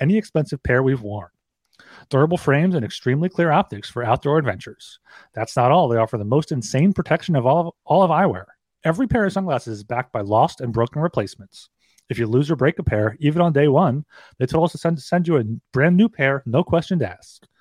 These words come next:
Wear your Shady Rays with confidence because they have your back long after your purchase. Exclusively for our listeners, Shady Rays is giving out their best deal of the new year. Go to shady rays dot com and use, use code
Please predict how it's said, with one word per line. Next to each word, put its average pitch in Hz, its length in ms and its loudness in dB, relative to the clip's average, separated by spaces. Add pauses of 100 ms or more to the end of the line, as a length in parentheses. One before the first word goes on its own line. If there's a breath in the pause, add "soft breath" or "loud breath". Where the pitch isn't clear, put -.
(420 soft breath)
Wear 123 140 2
your 190 140 4
Shady 170 280 0
Rays 165 240 2
with 196 120 -6
confidence 165 440 0
because 107 260 -6
they 117 100 -2
have 135 160 -2
your 143 80 -2
back 123 300 0
long 120 360 0
after 151 220 -4
your 160 120 -4
purchase. - 600 -10 (1900 soft breath)
Exclusively 160 440 0
for 165 180 2
our 165 60 4
listeners, 143 380 0
Shady 143 320 0
Rays 151 220 0
is 135 120 -10
giving 143 260 -4
out 143 100 -2
their 127 120 -2
best 127 320 -4
deal 196 200 2
of 190 100 2
the 214 60 0
new 170 180 4
year. 185 360 0 (120)
Go 147 200 2
to 151 220 -2
shady 143 400 -2
rays 156 240 2
dot 156 200 0
com 165 320 0
and 139 220 -4
use, 127 240 -4 (380)
use 135 180 2
code 135 380 2